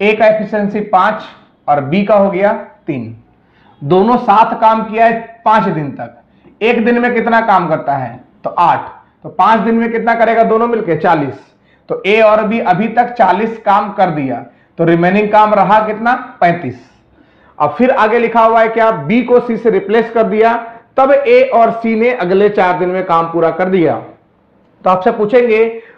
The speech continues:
तो सी का तो efficiency पता नहीं है, लेकिन ए का पता है। ए ने चार दिन में कितना काम किया? अगला चार दिन में देखिए, ए एक दिन में कितना करता है? पांच। तो चार दिन में किया बीस, तो बीस का minus कर देंगे तो बचा कितना? पन्द्रह काम।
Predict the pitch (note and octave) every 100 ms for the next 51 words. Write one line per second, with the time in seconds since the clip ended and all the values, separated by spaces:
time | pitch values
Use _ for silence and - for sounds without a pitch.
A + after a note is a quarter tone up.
0 | - G3 G3 A#3 A#3+ A#3+ A3+ A3 A#3 A3+
1 | B3+ A#3 A#3+ A#3 A#3+ B3 A#3 A3 A3+ A3
2 | A#3 A#3 G#3 F3 E3+ D3 A#2+ - _ _
3 | F#3+ A3 A#3+ A#3+ A#3 F#3+ G3+ A3+ A#3 A#3+
4 | A#3+ C4 B3+ G#3+ F3+ D#3+ D3 C3 A2 _
5 | _ _ E3 E3 G#3 A#3 A#3 G#3 G#3 A3
6 | A3 F#3+ A3 A3+ A3 A3 G#3 A3+ A3+ A3+
7 | A#3 A#3 G#3+ - D#3+ C#3 - - F#3+ G#3+
8 | A#3+ - - _ - E3+ G3 F#3+ G3+ A3
9 | A3+ G#3 G#3+ E3+ D#3+ D3+ - - _ _
10 | _ - E3 C3+ G3+ B3 - G#3+ A3 F#3+
11 | G3 A#3 A#3 A#3+ G#3 A3 A3+ G3+ F#3+ G3
12 | G#3+ A3 A3+ G#3+ F3 E3 E3+ - C3+ A#2+